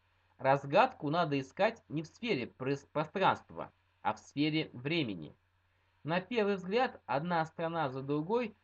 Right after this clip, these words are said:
проходят одни и те же фазы, только некоторые с опозданием. Но, увы, если промышленность в Германии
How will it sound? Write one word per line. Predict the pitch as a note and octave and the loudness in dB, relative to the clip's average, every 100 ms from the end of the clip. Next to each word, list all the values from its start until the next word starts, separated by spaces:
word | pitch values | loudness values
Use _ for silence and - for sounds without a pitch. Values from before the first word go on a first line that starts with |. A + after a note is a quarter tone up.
| _ | _
проходят | C#3 C3+ C3 G3 F#3 D#3+ - | -2 0 0 -2 -2 -4 -2
одни | A2 B2 C#3+ F#3 | -2 -2 -4 -4
и | F#3 | -6
те | - F3 | -6 -4
же | G#3 | -4
фазы, | G#3+ A3+ D#3 A2 G2+ - _ _ _ _ | -2 4 4 4 -6 -14 _ _ _ _
только | - D3 D#3 | -4 -4 -2
некоторые | D#3 G#3+ A#3+ E3+ A#2+ G#2+ G2+ | -2 -2 -6 -6 -4 -2 -4
с | - | -6
опозданием. | D3+ G3+ D#3+ C3+ F#2 E2 D#2 A#1+ - _ _ _ _ - | -2 -2 2 2 2 -2 -14 -18 -20 _ _ _ _ -8
Но, | C#3+ G3 C4 | -2 0 0
увы, | G3+ D3+ B2 - _ | 0 0 -2 -6 _
если | C#3+ F3+ F#3 | -4 -4 -4
промышленность | D#3 E3 E3+ E3 - B2+ B2+ - | -4 0 0 0 -4 -8 -10 -12
в | B2 | -6
Германии | D3 D#3+ D#3 A#2 A2 G#2+ G2+ | -2 2 2 2 -2 -6 -8